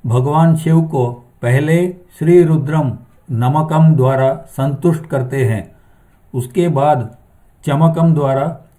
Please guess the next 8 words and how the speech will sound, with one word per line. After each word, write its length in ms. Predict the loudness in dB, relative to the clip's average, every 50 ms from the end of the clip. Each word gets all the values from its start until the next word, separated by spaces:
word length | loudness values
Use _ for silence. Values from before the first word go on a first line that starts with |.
| -12
आशुतोषी 760 | -8 -4 -4 -4 -2 -4 -4 -4 -4 -4 -4 -2 -2 -2 -2 -4
शिव 280 | -4 -4 -2 0 0
भगवान 460 | 2 0 0 0 0 -2 -2 -2 -4 -4
से 400 | -4 -4 -4 -4 -4 -6 -10 -18 _ _ _ _ _
सारे 420 | -10 -6 -2 -2 0 2 2 2
वरदान 480 | 2 2 0 -2 0 0 0 0 0 0
मांगते 400 | 0 -2 -2 -4 -4 -4 -4 -4
हैं, 320 | -4 -6 -10 -12 -16 -20